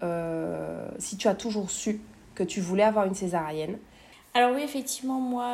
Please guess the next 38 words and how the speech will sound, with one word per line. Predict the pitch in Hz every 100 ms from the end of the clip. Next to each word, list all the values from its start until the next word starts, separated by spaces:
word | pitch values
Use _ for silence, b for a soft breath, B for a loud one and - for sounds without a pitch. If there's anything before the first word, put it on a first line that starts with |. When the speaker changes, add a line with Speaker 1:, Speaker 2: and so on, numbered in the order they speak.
| 226
Speaker 2:
euh, | 208
j'ai | 220
toujours | 214 233 233 247
souhaité | - 247 247 240
avoir | 233 226
une | 220
césarienne. | - 214 214 208 214 262 320 - b b b b
Ça | - 233
a | 233
toujours | 226 254 262
été | 262 269
une | 247
évidence | 240 226 226 226 226
pour | - 226
moi. | 220 226 - - B B B B B -
Et | 233 233
quand | 262 262
je | 254
suis | 254 247
tombée | 254 247 233
enceinte, | 233 226 - 254 262 -
euh, | 240 233 220 214 214 214
mon | 220 233
choix | 226 - 247
n'a | 240 220 202 196 190 185 185 -
pas | 240
changé. | 240 247 233 220 240 269 240
Au |
contraire, | 226 233 226 240 247 247
il | 208 196
a | 202 202 - - -
été | 214 - 240 226
encore, | 208 208 214 214 -
enfin, | 214 233 208 -
je | 208 220
veux |
dire, | 226 220
renforcé. | - 226 233 226 - 240